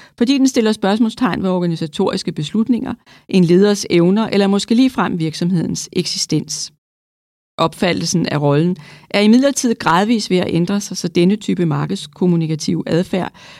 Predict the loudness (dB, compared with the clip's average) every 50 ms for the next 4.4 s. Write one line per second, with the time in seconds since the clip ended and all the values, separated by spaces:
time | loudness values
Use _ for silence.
0 | _ -2 0 2 2 4 2 0 0 0 -2 0 0 0 0 0 2 2 0 0
1 | -2 0 0 0 0 0 -4 -4 -8 -6 -4 -4 -4 -4 -8 -6 -2 0 0 0
2 | -2 -4 -10 -4 -2 -2 -2 0 0 -2 -2 -2 -2 -4 -2 0 0 0 0 0
3 | -2 -2 -4 -6 -6 -8 -8 -6 -4 -4 -4 -4 -4 -6 -6 -6 -6 -4 -4 -4
4 | -6 -4 -6 -6 -6 -8 -10